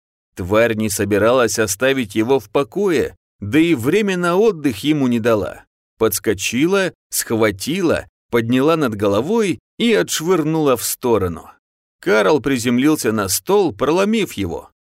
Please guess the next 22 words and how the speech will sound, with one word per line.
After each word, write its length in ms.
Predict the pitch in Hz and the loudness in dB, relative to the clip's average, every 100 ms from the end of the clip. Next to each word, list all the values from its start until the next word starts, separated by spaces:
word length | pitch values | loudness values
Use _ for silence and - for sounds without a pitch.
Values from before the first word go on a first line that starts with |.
| _ - | _ -4
Он 180 | 110 123 | -2 0
оказался 600 | 101 117 107 117 113 107 | 0 0 2 0 0 -2
возле 340 | 110 113 113 | 0 0 -2
хранителя. 720 | 127 151 180 175 - 78 - - _ _ _ | -2 -2 -2 -4 -6 -8 -10 -18 _ _ _
Джек 380 | 101 196 247 - | -6 -2 -2 -2
Мортон 480 | 160 220 185 185 180 | 0 2 2 -2 -4
взглянул 580 | 139 175 226 226 214 127 | -6 -4 -4 -2 0 0
на 80 | 101 | -2
него. 440 | 95 87 78 - _ _ - | -4 -6 -8 -14 _ _ -10
В 80 | |
его 400 | 110 113 107 113 | -2 0 2 0
глазах 600 | 101 95 107 165 220 - - _ | 0 -2 0 0 -2 -4 -16 _
барон 400 | 110 143 226 247 190 | -2 0 2 2 0
увидел 400 | 151 175 170 117 | -2 0 0 0
жалость. 720 | 92 156 131 76 - - _ _ _ | -2 0 -2 -4 -12 -18 _ _ _
Но 240 | 104 110 101 | -2 -2 -2
тут 300 | 202 240 175 | -4 -4 -2
его 280 | 175 170 | 2 2
снова 460 | 151 - 196 214 156 | 0 -2 -2 0 0
схватили 560 | - 120 120 120 110 104 | -2 -2 -4 -2 -2 -2
за 260 | 113 208 | 0 -2
ноги, 380 | 208 185 180 | -2 -2 -2